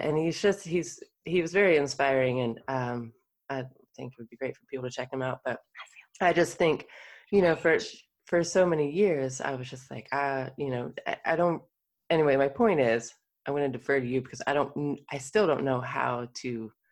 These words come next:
Speaker 1: talk about racism so much because I was never really taught how to.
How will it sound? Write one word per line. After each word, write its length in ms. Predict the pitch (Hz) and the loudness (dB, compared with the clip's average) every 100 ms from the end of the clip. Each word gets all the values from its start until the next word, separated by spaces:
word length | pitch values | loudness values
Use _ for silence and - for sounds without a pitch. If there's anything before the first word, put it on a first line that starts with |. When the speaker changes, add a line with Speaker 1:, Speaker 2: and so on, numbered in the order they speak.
| _ _ _ | _ _ _
Speaker 1:
talk 260 | 175 151 - | -4 -2 -2
about 220 | 120 - | -4 -4
racism 500 | 107 - 104 117 107 | -8 -10 -8 -6 -6
so 140 | - 110 | -6 -4
much 240 | 107 - | -4 -8
because 180 | 120 123 | -14 -8
I 100 | 117 | -6
was 220 | 110 113 127 | -6 -8 -8
never 300 | 127 127 107 | -8 -8 -10
really 460 | 123 120 117 117 _ _ _ _ _ _ _ - | -8 -8 -10 -12 _ _ _ _ _ _ _ -8
taught 260 | 180 135 - | -6 -6 -8
how 240 | 117 113 | -6 -6
to. 360 | - - - | -6 -12 -12